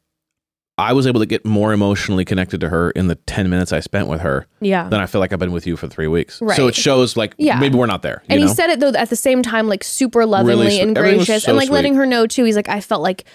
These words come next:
Speaker 2: I want you to know how much you mean to me. I felt numb for the past couple years and these moments with you have opened me back up." And then she handled it so beautifully, like, you know, not making him feel bad, telling him, like, "There's no hard feelings, you've done everything wonderfully." Like,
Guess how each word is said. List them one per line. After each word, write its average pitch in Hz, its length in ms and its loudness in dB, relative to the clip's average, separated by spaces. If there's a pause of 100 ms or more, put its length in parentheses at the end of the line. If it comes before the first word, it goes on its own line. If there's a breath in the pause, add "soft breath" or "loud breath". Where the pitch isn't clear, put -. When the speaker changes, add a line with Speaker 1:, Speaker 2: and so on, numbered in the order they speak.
(140 loud breath)
Speaker 2:
I 214 60 2
want 220 180 2
you 226 60 2
to 220 40 2
know 214 100 2
how 202 100 -4
much 190 220 -2
you 202 40 -2
mean 240 220 2
to 240 100 -4
me. 240 140 2
I 185 120 -2
felt 180 280 -2
numb 220 340 2
for 220 80 -2
the 202 80 0
past 190 300 -6
couple 196 260 -4
years 214 380 2
and 190 100 -2
these 190 140 -2
moments 214 340 0
with 202 160 -4
you 214 140 0
have 196 180 -4
opened 202 320 0
me 190 120 -2
back 175 280 -4 (120)
up." 240 360 0 (460 loud breath)
And 208 180 2
then 190 220 2
she 240 520 0
handled 196 340 0
it - 100 -6
so 196 300 0
beautifully, 190 680 0
like, 170 400 0 (400 soft breath)
you 208 100 0
know, 175 220 0
not 208 320 2
making 208 280 -2
him 196 140 -2
feel 196 300 0
bad, 180 420 -2
telling 185 320 -4
him, 180 220 -4
like, 170 140 -4
"There's 175 180 -8
no 175 160 -2
hard 175 240 -8
feelings, 190 920 -2
you've 196 200 -2
done 185 180 -2
everything 180 400 -4
wonderfully." 196 540 -2
Like, 190 180 -2